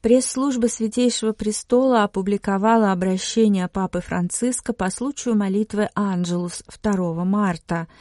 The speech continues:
Комментируя отрывок из Евангелия от Луки, предлагаемой литургией восьмого воскресенья рядового времени, Святейший Отец поясняет: "Наставляя учеников с помощью притч,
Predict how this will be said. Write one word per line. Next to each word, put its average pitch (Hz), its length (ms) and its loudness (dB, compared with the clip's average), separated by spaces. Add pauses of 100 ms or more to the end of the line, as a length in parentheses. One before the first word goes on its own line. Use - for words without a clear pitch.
(320)
Комментируя 196 680 4
отрывок 208 520 2
из 175 120 0
Евангелия 180 680 0
от 175 120 -4
Луки, 240 460 -2
предлагаемой 175 920 -2
литургией 180 840 -2 (380)
восьмого 185 680 2
воскресенья 175 720 -4
рядового 170 500 -4
времени, 214 600 4 (320)
Святейший 214 640 0
Отец 214 480 -2 (140)
поясняет: 185 800 0 (420)
"Наставляя 226 640 4
учеников 208 600 0
с - 80 -8
помощью 196 540 0
притч, 226 540 -2